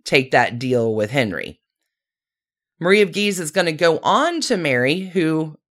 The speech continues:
her contract is actually with, which is James the fifth of Scotland. He's the son of Margaret Tudor.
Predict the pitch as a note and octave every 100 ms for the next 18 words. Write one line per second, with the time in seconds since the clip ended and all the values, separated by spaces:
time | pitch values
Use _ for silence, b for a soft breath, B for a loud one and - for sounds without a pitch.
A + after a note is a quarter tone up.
0 | _ _ - D#3 D3+ G#3 E3+ F#3 D3+ -
1 | C3 C3 G#2+ - C#3 C3 C#3 B3+ E3+ D3
2 | F3 D3+ - D3+ C#3+ - D3 C#3+ D3 C#3
3 | C3+ - - C#3+ E2+ - - B2 B2+ -
4 | - G3 A#2 A#2 A2 C#3 C3 C#3 - D#3+
5 | D3 D3+ - A#2+ C3 C3 B2+ B2+ b b
6 | b b D#3 E3 A#3+ - - C3 A#2+ F3